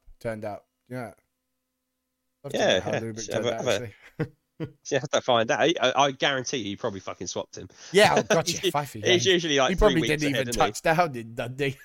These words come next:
Speaker 1: <laughs>
Speaker 2: No.
Speaker 1: He was already gone, mate, same week. <laughs>
Speaker 2: It's like Top Gun, isn't it? When they're coming into the carrier and he just waves them on.
Speaker 1: Yeah,
Speaker 2: "Go on, fuck
Speaker 1: yeah.
Speaker 2: off."
Speaker 1: <laughs> Yeah, yeah, yeah. Uh,
Speaker 2: Oh, dear. A-, any more questions or anything like that? Anything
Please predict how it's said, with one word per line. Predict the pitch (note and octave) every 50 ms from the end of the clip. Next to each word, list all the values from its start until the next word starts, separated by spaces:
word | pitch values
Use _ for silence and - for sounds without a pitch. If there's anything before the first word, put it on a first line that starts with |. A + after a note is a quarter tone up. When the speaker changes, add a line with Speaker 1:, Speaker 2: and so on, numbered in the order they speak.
| - G3+
Speaker 1:
<laughs> | - - - -
Speaker 2:
No. | C3 D3 - - - - G3 E3+ -
Speaker 1:
He | A3 A#3+ G#3+
was | G3 F#3
already | G3+ A3+ G#3 E3+ E3 G#3 G#3+ G#3
gone, | - G3 G3 G3+ G3
mate, | F3 D#3+ C#3+ - -
same | - D#3+ D#3 D3+ D3+
week. | F3 F3+ E3 C#3+ - _ _ _ _ _
<laughs> | D#3 - _ _ G3+ - _ _ _
Speaker 2:
It's | F3 -
like | - C3+ -
Top | - - E3+ - -
Gun, | D3 C3 B2+ D3+
isn't | C#3+ C3 B2
it? | A2
When | B2 B2
they're | C3 -
coming | - C#3+ C3 C3+
into | C3+ B2+ -
the | A#2+
carrier | - - D#3 C#3 C#3 C3 A2+
and | A2+ B2
he | A2
just | - - -
waves | C3 C3+ C3 B2+ A#2+ A2+ A2+
them | C3 C3+
on. | B2 A2+
Speaker 1:
Yeah, | F3 F#3+ F#3+ G3+ F#3+ G3 G3+ G3
Speaker 2:
"Go | F#3+ F#3+ -
on, | F#3
fuck | - F#3+ E3+ -
Speaker 1:
yeah. | - A#3+ A#3
Speaker 2:
off." | B3+ C4 A#3 A3+ A#3+ C4 A#3+
Speaker 1:
<laughs> |
Yeah, | A#3+ A#3 B3 A#3
yeah, | B3 A#3+ - - -
yeah. | B3 G#3+ - _ C4+ C4 - _ _ _ - - _ _ - - - _ - - _ _ _ _ _ _ _ _ _ _ _ _ _ _ _ _ _ _ _ _
Uh, | C#3 C3+ C#3 C3+ B2+ B2+ B2+ B2+ B2 A#2 A#2+
Speaker 2:
Oh, | A#2+ - -
dear. | B2+ B2 B2 C3 - _ _ _ _ _ _ _ _ _ _
A-, | D3 E3 -
any | D#3+ E3+ F3
more | F3 F3+ F#3 F#3
questions | F3+ - F#3+ F#3 - - G3 G3+ G3 - -
or | - C3+
anything | C#3+ D3+ D3+ - D3
like | C#3+ D3 C#3 -
that? | D#3+ E3 - -
Anything | C#3 C#3+ C#3+ C#3 C#3 C#3